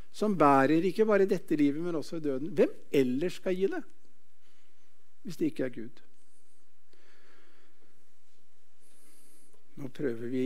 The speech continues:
igjen her. Rettferdiggjort av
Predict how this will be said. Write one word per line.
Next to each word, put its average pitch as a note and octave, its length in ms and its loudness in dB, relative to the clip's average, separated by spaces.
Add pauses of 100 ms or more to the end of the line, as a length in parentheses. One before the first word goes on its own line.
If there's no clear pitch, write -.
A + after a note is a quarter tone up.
igjen A2+ 260 0
her. B2+ 160 -4 (4000)
Rettferdiggjort F#3 720 10
av G#3+ 80 2